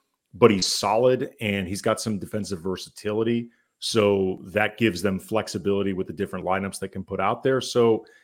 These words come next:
again, everybody is really anxious to figure out what they're gonna do with that big money exception. But I would say out of the gate, so far, so good for the Lakers.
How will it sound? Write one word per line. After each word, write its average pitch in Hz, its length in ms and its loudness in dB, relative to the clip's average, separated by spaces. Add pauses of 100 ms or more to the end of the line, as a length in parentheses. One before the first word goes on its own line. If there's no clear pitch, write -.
(320)
again, 139 320 8
everybody 123 500 12
is 98 160 4
really 107 480 4
anxious 113 320 2
to - 80 -12
figure 107 260 0
out 92 200 0
what 104 220 0
they're 104 100 0
gonna 95 180 -4
do 98 320 -2
with 92 240 -4
that 92 300 -4
big 101 180 -4
money 117 240 2
exception. 127 680 -2 (340)
But 113 140 6
I 120 120 6
would 123 180 2
say 131 340 4
out 117 200 -2
of 123 80 2
the 117 60 0
gate, 123 320 2
so 110 240 0
far, 117 240 4
so 113 200 0
good 110 280 -2
for 101 100 -10
the 82 80 -8
Lakers. 80 480 -10